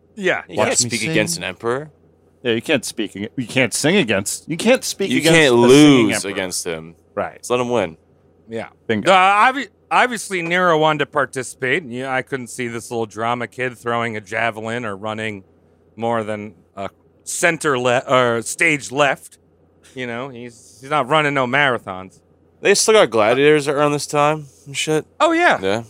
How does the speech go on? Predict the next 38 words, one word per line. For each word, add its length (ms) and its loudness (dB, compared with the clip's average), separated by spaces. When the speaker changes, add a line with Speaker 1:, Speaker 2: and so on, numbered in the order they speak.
Speaker 1:
Absolutely, 440 -2
Speaker 2:
That, 60 -4
is 60 -4
that 120 4
an 60 4
Speaker 1:
yeah. 60 4
Speaker 2:
Olympic 280 0
sport 300 0
back 200 0
in 80 -10
the 80 -2
day 160 0
or 140 0
no? 300 2
That 60 2
was, 220 -4
like, 100 -4
a 340 -2
different 280 -6
kind 180 -4
of 100 -8
thing. 340 -2
Speaker 1:
Well, 500 2
you 160 -2
can 220 -4
think 440 -6
of 320 -2
gladiators 880 0
as, 1160 -2
I'm 140 2
gonna 120 -2
say 180 -2
Speaker 2:
Like 100 0
Speaker 1:
more 100 2
Speaker 2:
monster 200 2
Speaker 1:
like 120 2
Speaker 2:
trucks? 380 2
Speaker 1:
professional, 240 -6